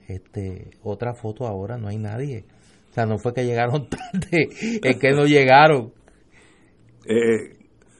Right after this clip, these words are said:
Speaker 2: eso
Speaker 1: Oye,
Speaker 2: demuestra, eso
Speaker 1: qué
Speaker 2: es una,
Speaker 1: ingrato, qué
Speaker 2: eso es una
Speaker 1: ingrato.
Speaker 2: radiografía de que it's over, pero él no se va a ir. Me apuesto una botellita de vino con el que me llame, y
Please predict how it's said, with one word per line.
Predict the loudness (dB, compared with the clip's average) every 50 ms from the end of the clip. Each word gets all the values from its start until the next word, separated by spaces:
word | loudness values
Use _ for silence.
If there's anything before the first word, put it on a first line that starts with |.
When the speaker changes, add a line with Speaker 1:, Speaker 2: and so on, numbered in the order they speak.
| _ -10
Speaker 2:
eso | -6 -4 0 2
Speaker 1:
Oye, | 2 2
Speaker 2:
demuestra, | 2 0 0 -2 -2 -2 -2 -4 -2 0
eso | -2 0 2 2
Speaker 1:
qué | 2
Speaker 2:
es | 4
una, | 4 4
Speaker 1:
ingrato, | 4 4 4 4 4 2 0 -4 -4
qué | -4 -2
Speaker 2:
eso | 0 0 2 4 4
es | 4 4
una | 4 2 2 2
Speaker 1:
ingrato. | 2 2
Speaker 2:
radiografía | 2 4 4 2 2 2 0 0 0 2 4 6 6 4 4 0 -4 -6 -10 -18 -20 _ _ _ _ _ _ -20 -20 -20 -20 -20 _ -4
de | -2 -2 -2 0
que | 2 2 0 2 2
it's | 0 0 0 -2 -4 0
over, | 4 4 6 6 6 4 4 2 2 0 -2 -4 -12 -20 _ _ _ _ -20 _ _ _ _ 0
pero | 2 2 4 4 4 4
él | 4 4 4 2 0
no | 0 2 2 2 0 -2 -6 -14 -20 _ _
se | -16 -14 -8 -4 -2 -2 -2 -2
va | -2 -2 -2 -2 -4 -4 -6 -12 _ _ _ _ _ _ _ _
a | -4 -4 -2 0 0
ir. | 0 0 -2 -4 -6 -12 _ _ _ _ _ _ _ _ _ _ -20 -20 -20 -20 -20 -20 -12
Me | -10 -10 -8
apuesto | -10 -12 -6 -2 0 0 0 0 -2 -2
una | 0 0
botellita | 0 0 0 0 -2 0 0 0
de | 0
vino | 0 0 -2 -4 -4
con | -4 -6 -6
el | -6 -6 -6
que | -6
me | -4 -4 -4 -4
llame, | -4 -4 -4 -4 -4 -4
y | -4 -4 -6 -6